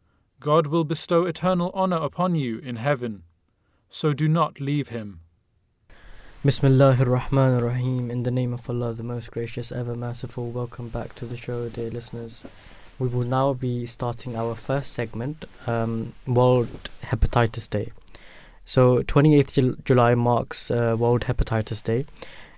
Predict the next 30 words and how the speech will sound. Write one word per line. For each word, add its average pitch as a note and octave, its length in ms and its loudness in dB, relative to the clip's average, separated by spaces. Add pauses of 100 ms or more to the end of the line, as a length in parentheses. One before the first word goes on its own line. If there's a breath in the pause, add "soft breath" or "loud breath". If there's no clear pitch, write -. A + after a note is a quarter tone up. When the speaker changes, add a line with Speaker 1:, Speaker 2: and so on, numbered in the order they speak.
Speaker 2:
It B2+ 160 -2
is A#2+ 100 2
an B2 80 4
opportunity C3 600 2
to C3 120 -2
step - 320 2
up C#3+ 200 6
national C3 420 4
and B2 140 2
international C3+ 580 4
efforts A#2 460 0
on A2+ 100 2
hepatitis, A#2 720 -2 (440 loud breath)
encourage B2 440 6
actions C3 500 4
and B2+ 160 4
engagement B2 680 2
by A#2 140 4
individuals, A#2+ 760 0 (320 loud breath)
partners, A#2+ 460 4
and A#2 220 2
the A#2 40 0
public, A#2+ 400 2
and A2+ 120 0
highlight C3 640 2
the A#2+ 100 2
need A2+ 340 0
for - 240 -2
a A2+ 60 2
greater B2+ 540 0